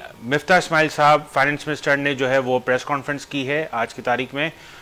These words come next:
और जो पेट्रोल के रेट बढ़ाए हैं और आगे जो मामला त-, लग रहे हैं, उस पर जो है ना उन्होंने वजाहत दी है।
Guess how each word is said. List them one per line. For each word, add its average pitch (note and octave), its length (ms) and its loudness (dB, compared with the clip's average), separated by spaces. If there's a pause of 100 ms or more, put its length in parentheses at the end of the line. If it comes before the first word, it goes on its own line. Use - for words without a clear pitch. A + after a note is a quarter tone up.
(140)
और C3 240 4
जो C#3+ 120 4
पेट्रोल E3 400 2
के E3 120 2
रेट D#3+ 220 4
बढ़ाए D3 340 6
हैं D#3 300 -2
और C3 400 4
आगे C#3+ 360 2
जो D3+ 120 2
मामला C#3 300 4
त-, C3 280 0
लग B2+ 200 2
रहे C3 140 2
हैं, C#3+ 160 0
उस C3 160 -4
पर C#3+ 120 -2
जो C3 160 0
है C3 60 2
ना C#3 80 -4
उन्होंने B2 220 -4
वजाहत A#2+ 340 2
दी C3+ 160 -4
है। D3+ 220 -4